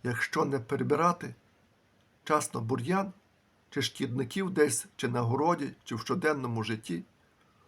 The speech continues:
вони будуть шкодити, бо це і є шкідники.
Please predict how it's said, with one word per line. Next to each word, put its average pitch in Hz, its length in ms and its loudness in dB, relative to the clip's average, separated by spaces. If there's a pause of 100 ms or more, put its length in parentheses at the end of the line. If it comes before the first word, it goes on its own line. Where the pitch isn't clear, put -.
(320)
вони 117 300 0
будуть 127 380 -4
шкодити, - 1040 -4 (460)
бо 104 140 -8
це 120 360 -4
і 110 100 -2
є 104 380 -4 (320)
шкідники. 110 1200 -6